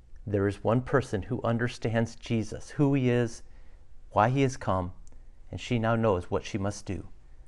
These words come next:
Matthew twenty-six, verses seven to thirteen. "A woman came to him with an alabaster jar of very expensive perfume,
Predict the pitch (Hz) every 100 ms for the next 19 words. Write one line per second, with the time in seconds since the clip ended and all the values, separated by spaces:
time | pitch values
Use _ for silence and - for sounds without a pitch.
0 | - - - 95 107 - 117 - 117 127
1 | 127 104 - 95 95 98 - 104 110 104
2 | 98 92 - 90 82 - - - - -
3 | - - - - 120 110 123 175 196 -
4 | - 123 104 92 104 87 82 - 123 -
5 | 127 143 151 139 139 - 107 101 131 113
6 | 127 120 101 104 - 156 170 170 147 131
7 | 104 98 - - 110 - - 113 - 104
8 | 87 85